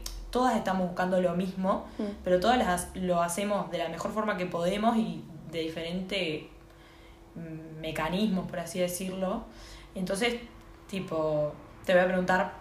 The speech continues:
Speaker 2: A ver.
Speaker 1: tipo entrevista,
Speaker 2: <laughs>
Speaker 1: eh, como quién te, a quién, quién te inspira como a ser feminista o a quién le, le has
Speaker 2: Eh,
Speaker 1: prestado atención.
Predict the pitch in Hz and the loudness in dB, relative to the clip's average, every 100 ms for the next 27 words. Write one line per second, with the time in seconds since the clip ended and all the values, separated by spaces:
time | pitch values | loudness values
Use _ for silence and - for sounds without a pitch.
0 | - - - 196 185 180 226 208 208 180 | -16 -8 -4 0 2 2 8 8 8 6
1 | 180 359 381 320 277 226 262 247 196 180 | 6 8 8 8 6 6 8 8 6 4
2 | - 190 196 226 233 240 220 - 185 180 | 4 4 4 6 6 6 6 6 6 4
3 | 202 220 226 247 233 208 233 226 - - | 4 6 6 6 2 2 4 4 2 -8
4 | - 220 226 233 233 185 170 175 175 190 | 2 6 8 8 6 2 2 0 0 0
5 | 190 196 190 196 196 226 190 170 151 170 | 0 -2 -2 -4 2 4 6 4 0 -2
6 | 170 185 190 196 202 190 165 160 - - | -2 -4 -2 -2 -2 -4 -6 -8 -14 -18
7 | - - - 160 165 165 190 190 - 190 | -20 -20 -16 -10 -4 0 2 2 2 2
8 | 185 185 185 185 175 156 143 175 | 2 2 2 0 -2 -6 -4 -4